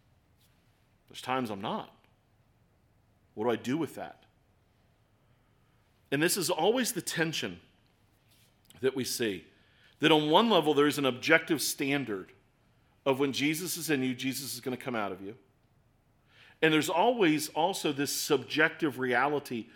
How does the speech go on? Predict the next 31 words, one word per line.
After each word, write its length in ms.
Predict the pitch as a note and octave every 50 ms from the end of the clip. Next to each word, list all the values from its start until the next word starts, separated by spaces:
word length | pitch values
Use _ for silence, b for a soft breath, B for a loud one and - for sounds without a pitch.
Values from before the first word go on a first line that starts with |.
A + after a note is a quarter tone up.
| b b _
that 100 | D#3 D#3+
we're 220 | C3+ C#3 D3 C#3+
in 160 | C#3 C3 B2
growth 360 | A#2+ A#2+ B2+ C3+ C3 B2+ C3 -
process 540 | - C3+ B2+ B2+ - - - G#2 F2 -
that 200 | - A2 G2 -
way 120 | G#2 G2+ F#2+
also. 400 | F2+ F#2 F#2 F2 - - F2 - _ _ _ _ _ _ _ _ _ _ _ _ _ _ _ _ _ _ _ _ _ _ _ _ _ _ _ _ _
Look, 120 | - C#3 C3
we 80 | D#3
haven't 180 | E3 F3+ F#3+ F#3+
arrived. 640 | E3 C#3+ D#3 E3 G3+ A#3 G3+ G#2+ F2+ - - - - _ _ _ _ _ _ _ _ _ _
You 100 | - D#3
ain't 80 | G#3 A3
arrived. 440 | G#3 F#3+ F#3+ F#3 D3 - - - - _ _ _ _ _ _ _ _ _ _ _ _ _ _ _ _
As 120 | - C#3 -
sweet 340 | - - - F#3+ G#3 A3+ -
and 100 | F#3 F#3
loving 240 | F3+ F3 F3+ F3
as 140 | E3 D3+ -
you 60 | F3
people 280 | D3 - F3 - E3 D#3
are, 100 | D3+ D3+
you 140 | C3+ C3 D3
haven't 260 | D3+ D#3 D#3 E3 D3+
arrived. 440 | D#3 D3+ D#3+ E3+ D#3 B2+ - - _ _ _ _ _ _ _ _ _ _ _ _ _ _ _ _ _ _ _ -
You 160 | C3 C3 E3
ain't 100 | F#3+ F#3+
got 160 | G3+ F#3 F3
there 120 | - F3+ C#3+
yet. 240 | B2+ A2 F#2 -